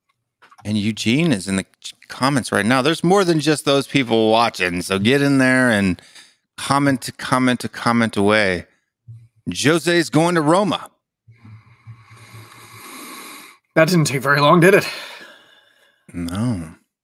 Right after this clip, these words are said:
Speaker 2: Good news or bad news?
Speaker 1: I think good news.
Speaker 2: I think good news. You know, like, uh,
Speaker 1: I don't have anything against Jose personally, so.
Speaker 2: I know that people are kind of,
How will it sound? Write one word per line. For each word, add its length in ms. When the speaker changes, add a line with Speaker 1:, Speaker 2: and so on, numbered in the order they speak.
Speaker 2:
Good 180
news 220
or 40
bad 280
news? 400
Speaker 1:
I 60
think 200
good 160
news. 360
Speaker 2:
I 100
think 140
good 160
news. 340
You 120
know, 260
like, 320
uh, 280
Speaker 1:
I 80
don't 80
have 80
anything 240
against 340
Jose 260
personally, 440
so. 320
Speaker 2:
I 100
know 200
that 180
people 260
are 60
kind 220
of, 80